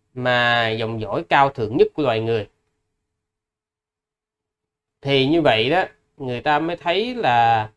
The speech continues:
à, vị này, ừm, ở cái dòng dõi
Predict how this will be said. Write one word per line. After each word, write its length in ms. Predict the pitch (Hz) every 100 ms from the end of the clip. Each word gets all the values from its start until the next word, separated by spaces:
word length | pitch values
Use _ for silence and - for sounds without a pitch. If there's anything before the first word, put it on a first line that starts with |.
| _ _ _ _ _
à, 400 | _ 123 120 113
vị 220 | 113 117 123
này, 380 | 131 123 113 - _ _ _ _ _
ừm, 840 | 120 113 113 113 110 107 110 110 107 - - _ _ _ _ _ _ _
ở 500 | 117 117 110 208 208
cái 100 | 208
dòng 240 | 160 117 120
dõi 480 | 117 120 160 226